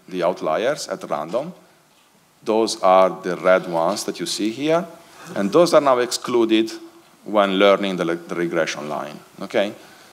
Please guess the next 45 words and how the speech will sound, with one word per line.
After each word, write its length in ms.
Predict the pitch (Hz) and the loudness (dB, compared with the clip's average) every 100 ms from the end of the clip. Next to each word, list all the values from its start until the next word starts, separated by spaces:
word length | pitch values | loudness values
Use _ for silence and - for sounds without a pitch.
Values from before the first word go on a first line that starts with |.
| _ | _
So 160 | - 123 | -10 -4
you, 260 | 113 110 110 | -2 -2 -2
more 140 | 120 | 2
or 80 | 143 | 4
less, 200 | 143 - | 2 0
you 60 | 110 | -10
get 280 | 95 104 | -2 -4
the 80 | - | -4
same 380 | - - 98 90 | -12 -8 -8 -6
line 340 | 85 87 90 | -6 -6 -8
here 360 | 87 113 107 101 - - - | -8 -2 0 0 -4 -20 -10
because 560 | 101 - 95 87 87 - - - _ _ | -10 -4 0 0 -2 -10 -18 -20 _ _
at 140 | 92 92 | -2 2
iteration 520 | 98 110 107 98 90 | 2 2 -2 -2 0
one, 220 | 90 85 | 0 0
because 320 | 82 82 82 | -2 -4 -6
you 60 | 82 | -6
just 480 | - 82 82 - - _ _ _ - 95 | 0 0 0 -8 -16 _ _ _ -14 -6
remove 360 | 98 92 85 | -2 -2 -2
a 60 | 85 | -2
set 220 | - 92 | 0 0
of 120 | 87 | 0
random 300 | 98 87 76 | 0 0 -2
points. 380 | - - - - _ _ _ - _ | -8 -12 -12 -20 _ _ _ -20 _
But 100 | - | -2
now 160 | 107 151 | 2 4
what 160 | 156 139 | 2 -2
you 40 | |
can 220 | - 110 | -2 -2
do 160 | 110 104 | 0 -2
is 160 | 95 | -2
measure 320 | 104 117 127 123 | 0 0 0 -2
the 140 | 98 | 0
loss 260 | 90 98 - | 2 2 0
of 120 | - | -8
each 180 | 131 - | -8 -2
point 240 | 135 135 | -2 -2
with 100 | 107 | -4
respect 420 | 95 87 - 85 - | -4 -2 0 0 0
to 60 | |
the 100 | 85 | -2
line 240 | 85 87 90 | 2 2 0
that 140 | - | -8
you 60 | - | -6
fit 320 | - 170 | -2 0